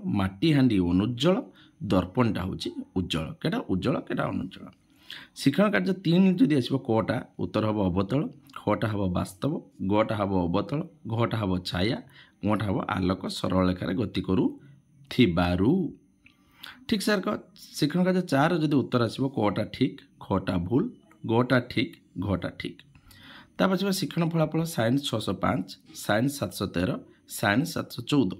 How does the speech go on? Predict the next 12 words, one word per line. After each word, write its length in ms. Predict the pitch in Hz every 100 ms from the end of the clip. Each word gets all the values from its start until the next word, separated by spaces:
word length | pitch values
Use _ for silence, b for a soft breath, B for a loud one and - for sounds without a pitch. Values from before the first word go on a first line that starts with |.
| - _ _ _ - -
ଏଇଟା 160 | 123
ଗୋଟେ 140 | 120 120
ଲର୍ଣ୍ଣିଂ 300 | 92 107 107
ଆଉଟକମ୍ସ 400 | 95 - 101 -
ଯଦି 180 | 95 90
ଆମେ 160 | 87 87
ଦେଖିବା 300 | 90 98 92
ସାଇନ୍ସର, 380 | 110 107 107 208 - B B B B -
ଏଇଟା 160 | 98 95
ଆଉ 80 |
ଗୋଟେ 160 | 95 117
ଫେଜ୍। 280 | 117 233